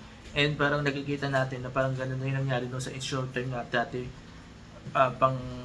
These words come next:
early slot sila. Then nung natanggal yung Wawawin, I think, lumipat sila ng noontime show,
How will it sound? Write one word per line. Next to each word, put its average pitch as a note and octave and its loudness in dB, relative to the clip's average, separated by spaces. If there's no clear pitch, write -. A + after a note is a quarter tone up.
early C3+ 2
slot C3 0
sila. A#2 0
Then B2+ 0
nung B2+ -6
natanggal B2+ -2
yung B2 -6
Wawawin, B2+ 4
I C3 -6
think, C#3 -6
lumipat C3+ 0
sila B2+ 0
ng B2+ -6
noontime A#2 -2
show, A2+ -6